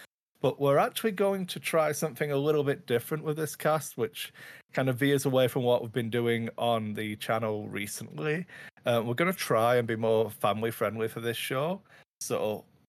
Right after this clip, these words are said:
we're, we're new, or we're returning to that kind of production. So if we mess up, I do apologize. I'll do my best to remember to bleep anything out that is overly,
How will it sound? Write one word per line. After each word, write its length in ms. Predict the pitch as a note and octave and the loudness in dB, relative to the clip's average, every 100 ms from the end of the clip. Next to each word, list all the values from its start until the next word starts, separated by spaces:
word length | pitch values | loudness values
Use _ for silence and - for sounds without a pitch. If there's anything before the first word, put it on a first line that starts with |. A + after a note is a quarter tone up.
| _ - | _ -4
we're, 400 | D3 C3 C3 B2 _ | 0 2 2 0 _
we're 100 | D3 C#3 | 2 2
new, 560 | D3 D#3+ F#3 G#3 G3+ F3+ - - | 2 2 4 4 2 -2 -10 0
or 280 | D3+ C3+ - - | 2 2 0 0
we're 120 | C#3 | 2
returning 720 | D3 C#3 - C3+ D3+ E3+ E3 - | 2 -2 0 2 2 0 -4 -4
to 140 | E3 | -2
that 360 | D3 D3+ - - | 2 0 0 -8
kind 400 | - D3 D#3 D#3+ | -2 2 2 0
of 160 | D#3+ | -6
production. 540 | - D3+ D#3 D#3 F3+ G3+ | -6 -2 -2 -2 -6 -4
So 180 | - C3 | -2 -2
if 80 | |
we 80 | C3 | -2
mess 340 | C3 C#3 C#3 - | -2 -2 -2 0
up, 220 | D#3 F3 | -2 -4
I 120 | A2+ | -10
do 240 | G2+ C3+ | -6 -4
apologize. 840 | C3 - B2 B2+ B2 C3 D3+ F3+ - - - _ - | -4 0 0 0 0 0 0 -2 -8 -20 -20 _ 0
I'll 140 | B2 | 0
do 180 | A#2 D3 | 2 0
my 140 | C#3 | 2
best 340 | A#2+ B2+ B2 - | 2 2 0 -2
to 120 | B2+ | -2
remember 260 | A#2+ B2 A#2 | 0 -2 -2
to 100 | A#2+ | -6
bleep 420 | G#2 A2 A#2 A#2 | -4 -2 -2 0
anything 460 | A2+ A2+ A#2+ A#2 A#2+ | -2 0 -2 -4 -6
out 240 | - A2+ A2+ A#2+ | -4 -2 -2 -2
that 200 | A#2 A2 | 0 0
is 220 | A2+ A2 - | -2 -4 -2
overly, 840 | A#2+ B2+ C3 C3+ C3+ C#3 C#3 C#3+ | 0 2 2 0 2 2 2 0